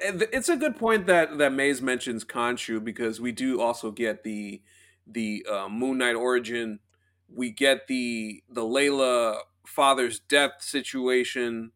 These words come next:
and Khonshu basically taking advantage of that,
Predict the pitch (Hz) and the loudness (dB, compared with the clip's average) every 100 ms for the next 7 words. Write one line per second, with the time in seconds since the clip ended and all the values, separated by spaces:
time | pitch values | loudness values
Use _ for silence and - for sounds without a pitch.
0 | _ _ _ _ _ - 127 123 120 120 | _ _ _ _ _ -2 2 4 2 0
1 | 156 160 165 170 135 143 151 143 143 131 | 2 2 2 0 2 2 0 -4 -4 -4
2 | 123 107 120 127 131 185 175 123 110 101 | -6 -4 -4 -2 0 0 0 -4 -6 -4
3 | 104 101 101 - | -4 -2 -6 -10